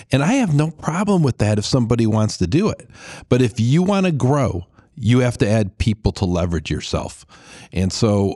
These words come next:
I don't care what size you are, you could still do this. You don't take two interns, you just take one intern. But the interns are a very, very low cost. You know, we're, we pay 'em significantly more than minimum wage,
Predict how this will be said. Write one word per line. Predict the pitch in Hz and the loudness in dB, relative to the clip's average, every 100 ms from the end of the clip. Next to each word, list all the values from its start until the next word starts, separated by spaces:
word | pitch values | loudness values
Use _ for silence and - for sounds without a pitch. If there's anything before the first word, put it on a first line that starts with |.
| - | -2
I | 110 | 0
don't | 120 120 | 0 0
care | - | 0
what | 104 104 113 - | 0 0 -2 -2
size | 120 101 98 | 0 2 0
you | 92 | 0
are, | 82 87 | 0 0
you | 87 95 | 0 0
could | 92 | -4
still | - 104 | -2 0
do | 95 127 | 2 2
this. | 104 - | 0 0
You | 110 | 2
don't | 120 120 | 2 0
take | - 113 | -2 0
two | - 147 | 0 2
interns, | 110 95 104 113 | 0 0 0 2
you | 107 | 0
just | 110 117 | 0 0
take | - 123 | -2 -2
one | 107 131 | 0 0
intern. | 160 110 - 71 73 - - - - | 0 -2 -4 -4 -6 -14 -20 -18 -2
But | 107 | 0
the | 117 | 0
interns | - 151 - 160 147 127 - | 0 0 0 0 0 -2 -2
are | 98 98 | 0 0
a | |
very, | 92 82 80 110 110 127 | 0 -4 0 2 4 2
very | 113 110 104 98 | 2 2 2 2
low | 98 95 | 0 0
cost. | 95 - 98 - - - _ _ - - - _ | -2 -2 -4 -4 -10 -14 _ _ -20 -20 -20 _
You | - | -2
know, | 104 | 2
we're, | 98 | 2
we | 98 113 | 0 -2
pay | 104 139 143 | 0 2 2
'em | 107 92 - - - - | 2 -2 -4 -10 -18 -18
significantly | - 107 131 139 117 107 95 | -2 0 2 0 -2 -2 0
more | 98 95 | 0 0
than | 95 | 0
minimum | 95 98 98 87 | 0 0 0 0
wage, | 92 104 82 80 - | 0 0 -2 -6 -10